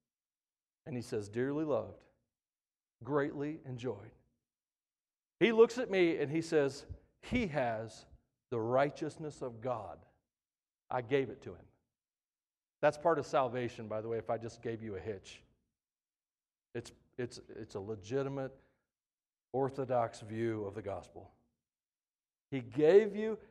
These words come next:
the righteousness of God. That's how he relates to us. You didn't earn it.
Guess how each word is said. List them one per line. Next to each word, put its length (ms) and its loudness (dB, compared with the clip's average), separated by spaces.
the 80 0
righteousness 800 0
of 120 -4
God. 360 0
That's 260 -4
how 180 -2
he 80 4
relates 600 -4
to 220 -4
us. 360 -12
You 100 2
didn't 240 2
earn 300 6
it. 160 -2